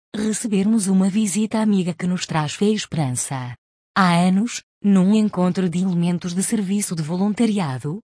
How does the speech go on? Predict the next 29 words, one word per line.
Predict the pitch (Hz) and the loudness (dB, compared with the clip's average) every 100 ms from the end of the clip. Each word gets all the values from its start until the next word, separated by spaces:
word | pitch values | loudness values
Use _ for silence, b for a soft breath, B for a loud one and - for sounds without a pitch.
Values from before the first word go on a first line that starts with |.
| - | 0
organizado | 247 214 226 226 185 170 156 | 2 4 2 2 0 0 -2
pela | - 165 | -4 -4
Caritas | 165 156 143 147 143 - | -2 -2 -2 -4 -6 -6
Portuguesa, | 160 180 165 151 156 170 220 _ - | -6 -4 -2 -2 -2 -2 -6 _ -14
foi | - 226 | 0 0
pedido | 208 180 190 170 151 | 0 -2 -2 -2 -2
a | |
quem | 175 165 | -2 -2
quisesse | 165 151 165 151 - | -2 -2 -2 -2 -8
para | - 165 | -4 -2
apresentar | 160 170 165 208 208 156 175 | -2 -2 0 0 0 -2 -4
o | |
seu | 160 202 196 | -2 -2 -2
testemunho | 220 - 220 185 165 156 | -6 -2 0 2 0 -2
pessoal. | - - 180 156 139 131 - _ _ _ | -6 -4 0 0 -2 -10 -16 _ _ _
Um | 254 240 208 | 2 4 4
voluntário | 170 208 190 180 175 175 | 2 0 0 0 0 0
do | 170 175 | 0 -2
ipo | - 180 | -2 -2
de | 170 | 0
Lisboa | 180 202 170 175 170 | 0 -2 -2 -2 -2
foi | 165 165 160 | -2 -4 -2
parco, | 160 160 - 170 | -2 -4 -4 -2
mas | 165 | -2
de | 160 | -2
profundo | 196 202 - 202 175 | -4 -4 0 0 0
significado | 156 156 151 147 226 214 185 180 | -2 -4 -2 -2 -2 0 0 2
nas | 214 202 | 0 0
palavras: | - 202 156 120 127 185 - | -2 0 0 -2 -4 -4 -6